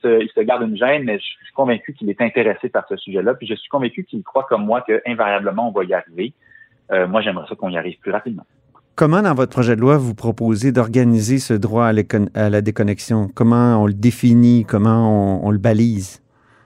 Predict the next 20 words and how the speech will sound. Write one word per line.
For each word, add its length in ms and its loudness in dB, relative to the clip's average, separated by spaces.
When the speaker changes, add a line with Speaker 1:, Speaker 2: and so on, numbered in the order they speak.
Speaker 1:
Ben, 180 2
il 80 -8
y 60 0
a 60 2
un 20 0
lien 160 0
à 40 -2
faire 140 -2
avec 140 0
la 100 0
discussion 300 -8
précédente, 440 -6
en 100 -12
ce 120 -8
sens 240 -6
qu'on 120 -10
veut 100 -6
pas 140 -6
que 80 -20
ça 100 -4